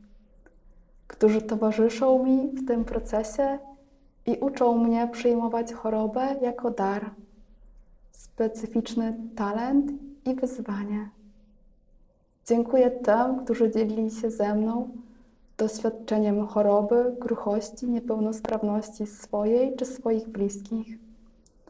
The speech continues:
Dziękuję za zaufanie, dzielone łzy, pytania, lęki, ale też radości i odkrycia. Dziękuję za wskazywanie drogi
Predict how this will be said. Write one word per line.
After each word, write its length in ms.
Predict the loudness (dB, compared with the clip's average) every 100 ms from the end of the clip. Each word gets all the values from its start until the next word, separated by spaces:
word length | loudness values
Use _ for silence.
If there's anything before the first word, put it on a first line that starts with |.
| _ _ _ _ -20 -4
Dziękuję 520 | 0 2 2 4 4
za 340 | 4 0 0 -4
zaufanie, 840 | -2 -2 -2 -4 -2 0 -2 -4 -8 -18 -20 -20 _ _ _ 4
dzielone 500 | 6 6 2 0 0
łzy, 540 | -2 0 2 2 0 -2
pytania, 560 | -2 -2 0 0 0
lęki, 600 | 0 0 -2 -2 -4 -4 -4 -16 -20 -20 _ -6 2
ale 220 | 4 4
też 460 | 6 6 4 -4 -10 -2
radości 600 | 0 4 2 2 -2 0
i 80 | 0
odkrycia. 720 | 0 -4 -8 -8 -8 -8 -8 -10 -20 -20 -20 -20 -20 _ _ _ _ _ _ _ _ 2
Dziękuję 480 | 2 6 6 8 6
za 200 | 4 2
wskazywanie 840 | -2 -6 -6 -4 -2 -2 -2 -2
drogi 680 | 4 4 4 2 0 0